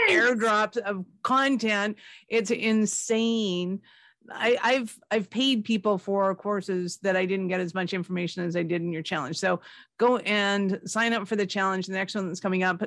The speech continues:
Speaker 2: go and connect with her on Facebook, LinkedIn, everywhere you possibly can. Again, we'll have her links in the show notes. So just scroll down and, and click on those and go check her out, because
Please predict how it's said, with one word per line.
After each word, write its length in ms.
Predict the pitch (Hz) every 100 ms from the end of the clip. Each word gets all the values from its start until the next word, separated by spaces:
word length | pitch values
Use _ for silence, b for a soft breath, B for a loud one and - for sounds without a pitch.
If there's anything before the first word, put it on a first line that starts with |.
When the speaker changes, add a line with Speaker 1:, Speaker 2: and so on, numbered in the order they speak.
| - 180
Speaker 2:
go 280 | 202 208
and 260 | 165 190 190
connect 300 | 190 185 175
with 100 | 185
her 160 | 185 180
on 80 |
Facebook, 580 | 165 185 170 185 180 - -
LinkedIn, 500 | 180 180 180 185 180
everywhere 360 | 175 185 180 180
you 180 | 170 165
possibly 420 | 190 175 - 180
can. 300 | - 180 180 B B B
Again, 300 | - 185 180
we'll 100 | 180
have 160 | 180 175
her 80 | 180
links 280 | 185 185 190
in 60 |
the 100 | 180
show 180 | 175 240
notes. 260 | 226 214 208
So 60 |
just 220 | 180 175
scroll 180 | - 180
down 240 | 165 170 180
and, 260 | 170 165 - -
and 180 | 180
click 220 | 170 196 190
on 160 | 180
those 320 | 175 175 170 - b b b b
and 420 | - 175 170 151 175
go 140 | 175
check 220 | 170 175
her 100 | 180
out, 240 | 170 165 156
because 640 | 151 175 160 160 160